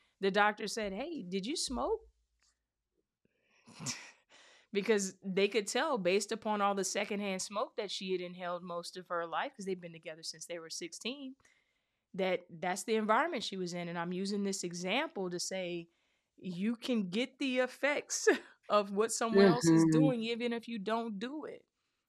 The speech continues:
Speaker 1: And it can impact
Speaker 2: Mm-hmm.
Speaker 1: your life. Um, and when she, when she told us, as,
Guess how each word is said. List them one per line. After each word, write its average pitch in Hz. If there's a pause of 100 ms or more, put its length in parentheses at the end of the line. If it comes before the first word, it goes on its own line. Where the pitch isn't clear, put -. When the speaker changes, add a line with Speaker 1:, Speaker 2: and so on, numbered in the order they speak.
Speaker 1:
And 202
it 196
can 226
impact 175
Speaker 2:
Mm-hmm. -
Speaker 1:
your 190
life. 202 (960)
Um, 175
and 196
when 190
she, -
when 196
she 196
told 214
us, 262
as, 175